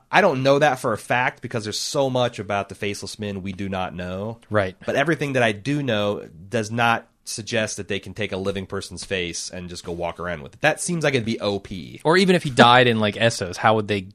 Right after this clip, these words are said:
Speaker 2: get his
Speaker 1: Yeah.
Speaker 2: face, right? So
Speaker 1: Yeah.
Speaker 2: there would have to be a lot of stuff to bring the
Speaker 1: But,
Speaker 2: Faceless Men
Speaker 1: yeah.
Speaker 2: to
Speaker 1: Marine and Marine
Speaker 2: Tyrion or vice versa.
Speaker 1: And, and, and, and he's not on Arya's radar at all, right?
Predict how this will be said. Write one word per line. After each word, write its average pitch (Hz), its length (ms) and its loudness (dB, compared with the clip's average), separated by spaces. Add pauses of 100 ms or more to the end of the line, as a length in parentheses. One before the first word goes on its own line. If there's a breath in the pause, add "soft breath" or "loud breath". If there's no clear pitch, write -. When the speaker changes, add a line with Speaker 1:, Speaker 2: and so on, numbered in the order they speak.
Speaker 2:
get 104 340 0
his 120 260 -6
Speaker 1:
Yeah. 143 580 2
Speaker 2:
face, 123 60 -2
right? 117 280 4
So 127 400 4
Speaker 1:
Yeah. 80 340 -4 (200)
Speaker 2:
there 156 120 8
would 170 140 8
have 175 140 6
to - 40 -4
be 160 80 8
a 127 60 8
lot 123 240 10
of 123 80 2
stuff 123 260 6
to 120 100 -2
bring 117 580 4
the 101 80 0
Speaker 1:
But, 95 80 -4
Speaker 2:
Faceless 113 360 4
Men 113 280 4
Speaker 1:
yeah. 104 80 2
Speaker 2:
to 104 480 2
Speaker 1:
Marine 160 480 2
and 127 320 0
Marine 131 280 2
Speaker 2:
Tyrion 110 220 6
or 98 100 0
vice 98 220 2
versa. 98 320 -2
Speaker 1:
And, 131 80 0
and, 135 180 0
and, 127 240 0
and 117 280 -2
he's 165 300 -4
not 160 200 4
on 127 160 4
Arya's 113 400 4
radar 95 340 2
at 87 80 0
all, 98 220 2
right? 85 400 -2